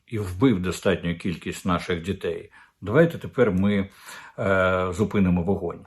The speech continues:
Давайте, кажуть вони, ми укладемо перемир'я з ним. Але далі мені боляче говорити про ці смерті і руйнування. Я просто закликаю вас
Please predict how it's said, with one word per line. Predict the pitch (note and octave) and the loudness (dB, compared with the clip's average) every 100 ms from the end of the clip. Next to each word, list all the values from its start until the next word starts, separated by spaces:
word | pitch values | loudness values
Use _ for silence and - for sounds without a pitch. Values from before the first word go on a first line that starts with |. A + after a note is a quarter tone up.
| _ | _
Давайте, | - F#2+ C#3+ C3 | -4 2 2 2
кажуть | E2 G2 F#2 E2 | 0 -2 -4 -4
вони, | F#2 G#2+ G2 | 0 2 2
ми | F#2+ G2+ | 2 0
укладемо | - F#2 F#2+ E2+ G2 F#2 F2+ F2+ | -2 -4 -2 2 2 2 -2 -4
перемир'я | G2+ G2+ G#2+ G#2+ F2 D#2 - - - | 0 2 4 4 2 -2 -8 -10 -12
з | E2+ E2+ | -14 -8
ним. | F2+ D2 - - - | -8 -8 -14 -10 2
Але | C#3 C3 A2+ A2+ | 6 6 4 2
далі | A#2 G#2+ F#2 F#2 | 0 2 2 0
мені | - G2 F#2+ | 2 2 2
боляче | F2 G2+ E2 D#2+ - D#2+ - | 2 2 0 -2 -6 -6 -6
говорити | F2+ F2+ F#2 F2 E2 | -6 -4 -4 -6 -8
про | - E2+ D#2 | -8 -8 -6
ці | D#2 - E2+ E2 E2 | -8 -6 -4 -4 -8
смерті | - G2 F#2 E2 - E2+ | -4 -2 0 -2 -4 -6
і | F2+ G#2 | -2 -2
руйнування. | G2+ G#2+ A#2+ F2 D#2+ | 2 4 6 4 0
Я | D#2+ | -6
просто | F2+ - F2+ | -8 -8 -10
закликаю | F2 - E2+ F#2+ D#2+ D#2 | -12 -14 -8 -2 -2 -4
вас | D#2+ | -8